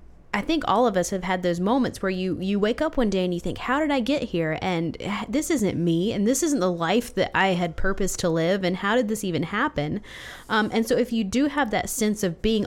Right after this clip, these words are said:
off the mark and not having that personal, strong, intense,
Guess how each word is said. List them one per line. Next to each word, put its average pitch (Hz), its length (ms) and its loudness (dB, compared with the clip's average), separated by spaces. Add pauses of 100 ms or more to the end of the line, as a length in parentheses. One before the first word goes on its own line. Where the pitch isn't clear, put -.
off 196 340 0
the 190 80 0
mark 185 480 0
and 202 200 0
not 220 240 0
having 190 440 0
that 170 280 0 (280)
personal, 208 760 0
strong, 202 640 0
intense, 196 520 -4